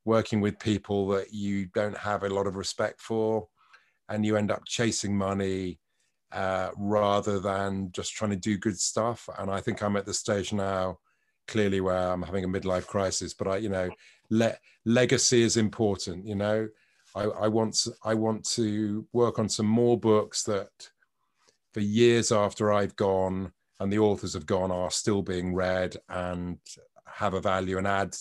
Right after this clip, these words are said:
to, you know, add, add to the sort of body of work out there that is timeless. And I, you know, it's a, it's a, it's a big ambition, but I, I think I've worked, I've,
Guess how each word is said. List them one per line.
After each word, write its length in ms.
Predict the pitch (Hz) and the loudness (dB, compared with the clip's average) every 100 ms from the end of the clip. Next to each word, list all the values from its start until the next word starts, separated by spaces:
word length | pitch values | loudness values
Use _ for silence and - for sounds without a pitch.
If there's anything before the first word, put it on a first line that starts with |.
| - | -8
to, 580 | - 107 101 101 101 92 _ _ _ _ _ _ _ _ _ _ - | -4 -2 -2 -2 -4 -8 _ _ _ _ _ _ _ _ _ _ -4
you 80 | 107 | 0
know, 240 | 101 98 - _ _ _ _ - | 0 -2 -8 _ _ _ _ -2
add, 220 | 113 - - | -2 -2 -2
add 220 | 117 107 - | -2 0 -2
to 140 | 120 | -4
the 140 | 101 | -2
sort 200 | 95 117 | -2 0
of 140 | 107 - _ _ _ _ _ _ _ _ - | -2 -4 _ _ _ _ _ _ _ _ -2
body 340 | 117 113 117 | 0 4 2
of 120 | 101 | 2
work 400 | 101 113 117 110 | 2 2 2 0
out 220 | 110 107 104 | -2 0 0
there 240 | 110 110 | 0 0
that 160 | 110 110 | -2 -2
is 480 | 113 110 - - - - | 0 -2 -6 -10 -12 -8
timeless. 540 | 120 127 123 76 - | -2 -2 -2 -4 -4
And 80 | 98 | -4
I, 80 | 104 | -2
you 80 | 107 | -4
know, 80 | 92 | -4
it's 160 | - | -4
a, 60 | 110 | -4
it's 280 | - 107 - | -4 -4 -2
a, 240 | 104 92 - _ _ _ _ 117 | -2 -4 -10 _ _ _ _ -4
it's 140 | - | -2
a 40 | |
big 180 | 98 117 | 0 2
ambition, 560 | 107 104 113 107 - - | 2 2 0 0 -4 -8
but 420 | - 87 104 95 - _ _ - | -8 -4 -4 -4 -8 _ _ -20
I, 60 | - _ - | -20 _ -14
I 80 | - | -6
think 260 | 117 101 - _ _ _ _ _ _ | -4 -4 -12 _ _ _ _ _ _
I've 120 | 107 104 | -2 2
worked, 200 | 120 98 | 4 4
I've, 220 | 107 | 0